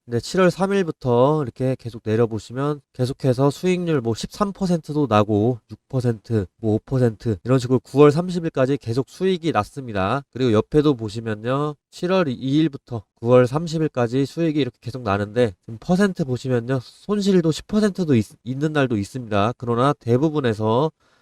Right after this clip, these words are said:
수익률이 괜찮은 걸로 지금 보이시죠? 자, 여기서 뭐 금액을 보시면은 만 원대부터 십만 원대까지 이렇게 있으시고요.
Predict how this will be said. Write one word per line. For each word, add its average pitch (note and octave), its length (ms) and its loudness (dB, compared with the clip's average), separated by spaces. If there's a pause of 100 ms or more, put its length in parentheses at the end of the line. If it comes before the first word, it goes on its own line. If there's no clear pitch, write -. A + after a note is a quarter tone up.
(220)
수익률이 D3+ 880 2
괜찮은 B2+ 480 -2
걸로 A2 320 4
지금 G2+ 260 -6
보이시죠? G#2 840 -2 (260)
자, A#2 80 -6
여기서 A2+ 300 -6
뭐 B2 160 -6
금액을 E3 480 4
보시면은 B2 760 -4
만 A#2+ 220 4
원대부터 D#3 720 2
십만 G3+ 420 -2
원대까지 B2+ 680 -2
이렇게 F#2 560 -6
있으시고요. A2 1080 -4